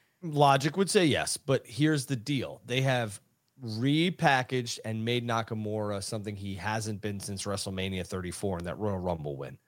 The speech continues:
and his N X T days. So I think what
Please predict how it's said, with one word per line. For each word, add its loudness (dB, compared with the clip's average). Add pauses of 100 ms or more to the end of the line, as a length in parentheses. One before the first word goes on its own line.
(300)
and -6
his -2
N 0
X -2
T -2
days. -6 (400)
So 8
I 10
think 8
what 6